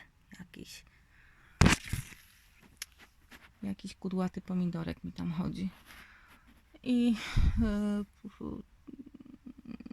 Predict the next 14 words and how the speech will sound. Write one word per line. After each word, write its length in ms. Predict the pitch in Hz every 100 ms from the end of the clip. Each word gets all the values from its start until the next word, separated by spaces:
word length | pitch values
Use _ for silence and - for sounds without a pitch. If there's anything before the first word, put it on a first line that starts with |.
| - - - - - _ - - - _ _ _ _ - -
i 160 | 233
Noire 340 | 226 220 220 208
de, 120 | 196 -
de 220 | - 196
Crime. 680 | - 196 185 160 160 185 233 - - - - -
Też 680 | 220 226 247 240 - - - - - -
zobaczmy, 720 | 208 202 190 196 202 - 196 190
jaki 500 | 185 185 - - -
on 260 | 185 185
jest. 520 | 180 175 175 175 - - - - - - - _ -
Z 120 | -
tyłu 400 | - 226 208 190
jest 480 | 175 175 170 185 - - -
tam. 480 | 180 175 175 185